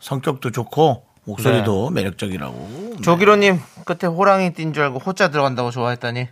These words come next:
Speaker 2: 쥐띠예요라고 보내주셨습니다.
Speaker 1: 네.
Speaker 2: 예, 안타깝습니다.
Speaker 1: 안타깝습니다.
Speaker 2: 탈락.
Speaker 1: 예. 아까 세 개가 뭐였죠?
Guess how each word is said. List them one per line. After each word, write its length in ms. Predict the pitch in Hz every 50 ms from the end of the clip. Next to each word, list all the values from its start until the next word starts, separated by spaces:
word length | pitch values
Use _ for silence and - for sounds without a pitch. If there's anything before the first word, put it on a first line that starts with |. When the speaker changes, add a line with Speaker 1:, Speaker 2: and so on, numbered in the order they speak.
| _ _ _ _ _ _
Speaker 2:
쥐띠예요라고 880 | - - 139 - - 170 165 156 143 139 139 143 139 127 113 110 107
보내주셨습니다. 680 | 110 113 110 117 117 117 117 117 117 117 113 110 110 107
Speaker 1:
네. 200 | 107 107 110 107
Speaker 2:
예, 40 |
안타깝습니다. 760 | 104 101 107 107 120 123 107 123 - - - 113 95 92 107 104
Speaker 1:
안타깝습니다. 680 | 117 101 117 104 104 101 90 - - 143 151 151 147
Speaker 2:
탈락. 200 | 123 120 120 113
Speaker 1:
예. 160 | 110 113 113 - - - - - - -
아까 180 | 135 135 180
세 360 | 156 - 196 214 226 226 233 214
개가 200 | 214 214 196 180
뭐였죠? 480 | 151 131 131 127 127 - 214 214 214